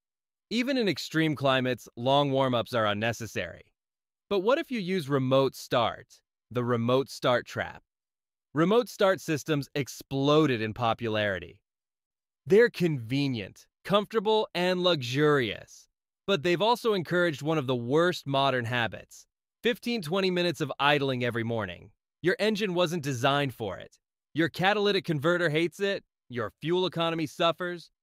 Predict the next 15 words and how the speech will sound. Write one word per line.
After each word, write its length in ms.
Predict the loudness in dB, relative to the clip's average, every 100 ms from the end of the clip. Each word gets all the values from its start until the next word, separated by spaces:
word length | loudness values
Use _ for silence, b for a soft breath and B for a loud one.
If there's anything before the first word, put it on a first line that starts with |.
| _
your 160 | -6 -6
wallet 460 | 0 2 2 2 -4
feels 240 | -6 -6
it 120 | -10
the 80 | -10
most. 640 | -8 -4 -4 -4 -14 -20 _ _ _ _ -6 -4
And 100 | -2
here's 240 | 0 -2 0
something 380 | -4 -2 -4 -2
many 180 | -2
remote 300 | -2 -2 -4
start 280 | -4 -2 -2
users 340 | -4 -8 -8 -6
don't 240 | -6 -4
know. 400 | -4 -4 -6